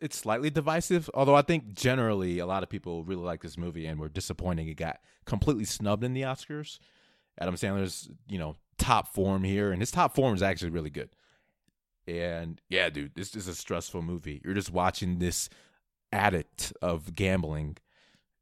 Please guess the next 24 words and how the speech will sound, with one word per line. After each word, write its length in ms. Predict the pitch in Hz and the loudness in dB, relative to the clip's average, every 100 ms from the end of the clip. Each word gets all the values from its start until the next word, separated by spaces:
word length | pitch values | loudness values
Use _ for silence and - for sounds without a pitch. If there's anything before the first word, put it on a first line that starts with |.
| - _ - - | -20 _ -16 -4
just 260 | 92 - - _ | -2 -2 -10 _
New 300 | 101 110 135 | 4 8 10
York 340 | 135 113 117 - | 12 10 10 6
his 180 | 107 | 0
way 240 | 95 101 92 | 4 4 4
around. 460 | 85 80 76 64 - - | 2 0 -4 -8 -14 -8
This 160 | 123 - | -6 0
is 80 | |
a 80 | 113 | 2
New 180 | 95 110 | 4 4
York 380 | 107 95 90 - | 4 4 4 0
City 340 | - 90 85 | -4 -2 0
as 140 | 80 - | -2 -2
fuck 280 | 87 80 | -4 -4
movie. 340 | 85 80 76 76 _ _ _ _ - | -8 -12 -14 -16 _ _ _ _ -14
At 60 | 90 | -12
least 160 | 80 | -12
it 80 | 78 | -10
feels 260 | 95 82 76 | -6 -4 -4
that 180 | 73 | -4
way. 220 | 67 76 76 | -4 -4 -6
And 320 | 76 76 - _ _ _ _ _ _ _ _ | -8 -10 -14 _ _ _ _ _ _ _ _
yeah, 220 | 98 76 | 2 2
it's, 300 | 85 - - | 0 -4 -12